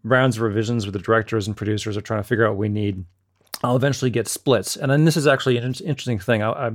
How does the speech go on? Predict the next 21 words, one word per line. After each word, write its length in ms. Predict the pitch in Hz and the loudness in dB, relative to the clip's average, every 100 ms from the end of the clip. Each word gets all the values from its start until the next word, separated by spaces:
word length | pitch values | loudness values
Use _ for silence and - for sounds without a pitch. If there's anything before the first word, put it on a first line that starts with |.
| 101 | -6
I've 180 | - 123 | -4 0
been, 300 | 120 113 107 - | 0 0 -4 -8
for 280 | - 123 | -2 0
a 60 | 120 | 2
decade 420 | 113 143 139 120 | 2 2 2 0
now, 280 | 107 107 101 | 2 0 0
I've 100 | 98 | -2
been 200 | 110 101 - _ _ | -4 -6 -8 _ _
obsessing 480 | 123 - 143 - 117 | -8 2 2 2 -2
in 80 | 110 | 0
the 100 | 113 | 0
industry 360 | 117 101 110 | 0 0 -4
because 280 | 101 107 104 - - - - - - _ | -2 -2 -2 -4 -16 -16 -16 -16 -20 _
there's 140 | 147 | 2
a 40 | 127 | 6
confusion 380 | 160 190 190 165 | 4 8 8 6
between 420 | 127 147 131 143 - | 6 4 4 2 -6
stems 440 | - 147 139 139 | 0 4 6 6
and 120 | 127 | 4
splits. 460 | - 123 143 - - _ _ _ _ _ _ | 2 4 4 2 -8 _ _ _ _ _ _
And 420 | - 131 123 120 | 0 2 2 0